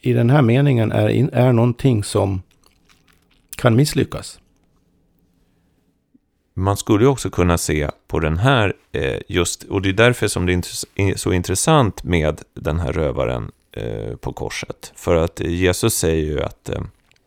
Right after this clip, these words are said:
Speaker 2: "Redan idag är du med mig." Och det säger han i princip inte till någon annan. Så man skulle ju kunna säga att, eh, alla andra i den bibliska historien i alla fall, eller alla andra i världen, och,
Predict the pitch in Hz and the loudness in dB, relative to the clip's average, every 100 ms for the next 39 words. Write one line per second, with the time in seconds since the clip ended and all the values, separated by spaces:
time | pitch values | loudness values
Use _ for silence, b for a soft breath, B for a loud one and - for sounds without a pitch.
0 | _ _ _ - - - 90 80 78 85 | _ _ _ -20 -16 -6 0 2 2 0
1 | 85 87 82 82 82 98 92 64 60 - | 4 4 4 4 2 2 2 0 -6 -10
2 | B B B B - 107 80 90 117 110 | B B B B -2 0 2 4 4 2
3 | 98 92 69 85 82 - - 80 78 78 | 0 -2 -2 -4 -6 -6 -4 -2 0 0
4 | 80 98 101 - 92 - 104 113 127 117 | 0 0 0 0 0 2 2 2 4 2
5 | 107 87 78 - B B B B B B | 2 2 0 -2 B B B B B B
6 | B B _ _ _ - - 78 80 80 | B B _ _ _ -12 -8 -6 -6 -4
7 | - - - - - 85 - - - 113 | -4 -4 -6 -6 -8 -8 -8 -8 0 2
8 | 98 135 113 98 135 113 85 87 85 82 | 4 4 4 4 4 4 4 2 2 0
9 | 80 82 87 85 131 123 104 82 69 67 | -2 -4 -2 2 2 2 0 0 -2 -2
10 | - - 101 101 98 92 87 87 85 98 | -4 2 4 6 4 4 0 0 0 2
11 | 123 101 73 73 - - 78 - - | 4 4 0 -4 -10 -6 -6 -6 -12